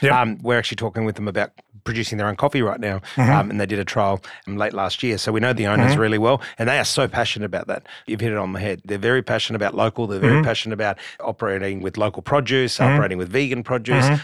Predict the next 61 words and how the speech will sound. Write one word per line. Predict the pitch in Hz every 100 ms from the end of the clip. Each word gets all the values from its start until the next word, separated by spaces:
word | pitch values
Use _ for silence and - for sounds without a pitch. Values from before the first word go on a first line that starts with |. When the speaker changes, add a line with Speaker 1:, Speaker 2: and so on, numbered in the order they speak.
| -
Speaker 2:
They're | 113
one | 117 131
of |
the | 101
first | 123 117 -
ever | 110
to | 107
do | 101 107
the | 101
acai, | 107 101 110 151 143
Speaker 1:
Mm-hmm. | 120 143 156 123
Speaker 2:
um, | 113 107 107
range, | - 117 117 117 113
and | 107 101 - -
so | 123 104
they're | 113 127
a |
great | 104 135 139
example | 98 113 117 117
of | 82
that. | 101 -
They | 117
do | 113 147
the | 123
basics, | 110 127 - 117 -
they |
do | 98 123 120
it |
well, | 113 113 113 110
Speaker 1:
Mm-hmm. | 123 147
Speaker 2:
um, | 120 107 110 -
but | 127
they | 120
tell | 107 135
the |
story | 113 160 156
well, | 113 95
don't | 120 131
they? | 101 - _ 135
Speaker 1:
And | 143
that's | 151 143
what | 135
it | 135
comes | 127 110
down | 113 110
to. | - 117
It's | 131 -
the |
story. | - 131 120 113
It's | 123 117
the | -
fact | - 131 -
that | 135 117 113 - - -
even | 147 147 131
though | 123
it's | 117
a |
very | 123 123 117
competitive | 117 127 113 113
market, | 113 110 110 123
they've | 120 113